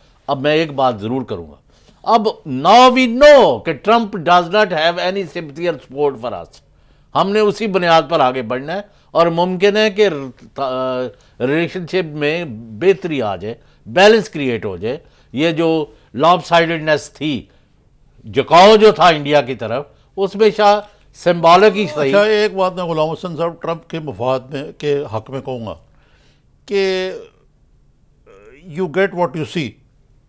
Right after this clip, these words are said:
Speaker 2: मतलब उसमें कोई मुनाफकत या रयाकारी नहीं थी। वो ख़वातीन के साथ भी छेड़छाड़ है, बाकी काम भी है,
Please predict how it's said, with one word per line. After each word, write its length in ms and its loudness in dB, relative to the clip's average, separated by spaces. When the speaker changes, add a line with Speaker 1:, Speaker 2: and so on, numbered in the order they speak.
Speaker 2:
मतलब 240 -6
उसमें 640 -8
कोई 720 -8
मुनाफकत 480 -6
या 100 -4
रयाकारी 480 2
नहीं 140 -6
थी। 240 -14
वो 200 -4
ख़वातीन 480 -2
के 120 -4
साथ 200 0
भी 160 -10
छेड़छाड़ 580 0
है, 160 6
बाकी 280 -2
काम 300 0
भी 120 -4
है, 340 0